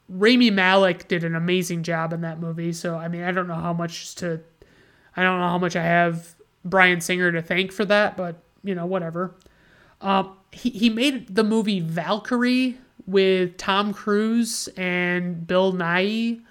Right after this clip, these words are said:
and I just, I don't know if I can bring myself to watch that Tom Cruise movie, but, and I've never heard anybody talk about that movie like it was something, like, hot shit, you know? So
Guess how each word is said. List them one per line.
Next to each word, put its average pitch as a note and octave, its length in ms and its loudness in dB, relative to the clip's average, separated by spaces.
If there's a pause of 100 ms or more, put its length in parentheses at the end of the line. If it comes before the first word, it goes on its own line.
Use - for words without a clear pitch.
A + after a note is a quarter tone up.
(560)
and F#3 1000 0 (1200)
I A3 140 4
just, - 400 -8
I G#3+ 120 2
don't G#3 280 2
know G#3 100 2
if G3 120 0
I F#3+ 100 4
can F3+ 120 -2
bring F#3 200 0
myself F3 340 -2
to F3+ 80 -6
watch E3 300 -4
that E3 180 -6
Tom E3 280 -8
Cruise E3+ 320 -4
movie, D#3+ 260 -6
but, E3 260 -6 (160)
and G3+ 140 2
I've G3 160 6
never G3 240 4
heard F#3 200 -4
anybody F3+ 440 0
talk F3 320 -4
about F#3+ 460 2 (140)
that F#3 220 0
movie G3+ 300 2
like F#3 200 2
it F3 60 -4
was E3+ 180 -6
something, E3 380 -6 (240)
like, E3 240 -6
hot E3+ 260 -4
shit, G#3 400 2
you A3 140 -2
know? A3+ 280 2 (460)
So F3 500 0